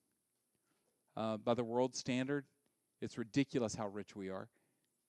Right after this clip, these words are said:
"Not to put their hope in wealth, which is so uncertain, but put their hope in God." You see this,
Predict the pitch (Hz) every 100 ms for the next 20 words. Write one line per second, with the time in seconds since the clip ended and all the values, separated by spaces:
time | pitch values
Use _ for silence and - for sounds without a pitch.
0 | _ _ _ _ - 151 175 180 185 170
1 | 160 127 170 170 156 147 156 196 165 160
2 | 143 131 131 117 - 170 175 175 170 -
3 | 185 160 131 131 - 151 143 131 113 143
4 | 156 160 151 175 151 120 117 143 135